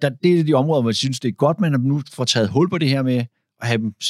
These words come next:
at få plejehjemmet skældt ud i, øh, selvstændige enheder med eget regnskab.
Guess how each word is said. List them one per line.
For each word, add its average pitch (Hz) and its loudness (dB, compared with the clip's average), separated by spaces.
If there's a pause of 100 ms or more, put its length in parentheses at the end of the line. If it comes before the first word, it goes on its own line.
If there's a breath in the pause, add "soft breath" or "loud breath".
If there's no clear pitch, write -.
at 110 -14
få 110 2
plejehjemmet 113 2
skældt 104 -4
ud 135 0
i, 101 -2
øh, 95 -2
selvstændige 123 -2
enheder 120 -2
med 98 -2
eget 113 0
regnskab. 113 -2